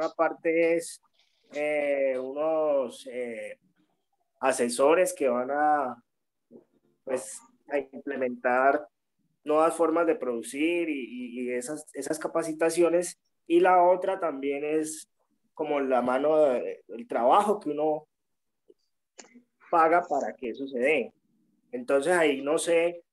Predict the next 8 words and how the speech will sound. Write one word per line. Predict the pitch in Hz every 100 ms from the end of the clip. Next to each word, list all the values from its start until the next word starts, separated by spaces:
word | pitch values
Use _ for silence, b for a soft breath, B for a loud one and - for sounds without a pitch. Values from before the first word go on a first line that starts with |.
| _ -
uno | 165 180
cómo | 180 175 170
marca | 170 165 165
los | 151 -
cuadritos | 120 120 131 123 151
entre | 156 135 113
sí, | 113 - 135 139
¿no? | 143 151 156